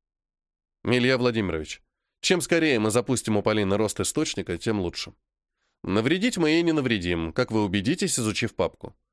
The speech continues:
То есть в самом плохом случае результата не будет». «Да нормально все будет», вмешался в разговор Тимофей, который уже видел архивы, причем полный вариант, а не выжимки.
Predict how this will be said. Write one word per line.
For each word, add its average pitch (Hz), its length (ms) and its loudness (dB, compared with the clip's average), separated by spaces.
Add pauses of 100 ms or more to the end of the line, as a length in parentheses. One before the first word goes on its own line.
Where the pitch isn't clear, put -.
(300)
То 139 100 0
есть 139 260 0
в - 60 -6
самом 117 380 2
плохом 95 380 0
случае 117 500 -2
результата 117 560 0
не 110 140 0
будет». 85 340 -6 (1040)
«Да 120 180 2
нормально 202 360 4
все 180 160 0
будет», 180 280 -2 (440)
вмешался 120 560 2
в 190 40 2
разговор 180 360 2
Тимофей, 190 560 0
который 208 340 2
уже 156 220 2
видел 98 340 2
архивы, 185 460 0
причем 156 360 0
полный 180 360 2
вариант, 143 460 2
а - 120 0
не 127 140 2
выжимки. 95 540 -2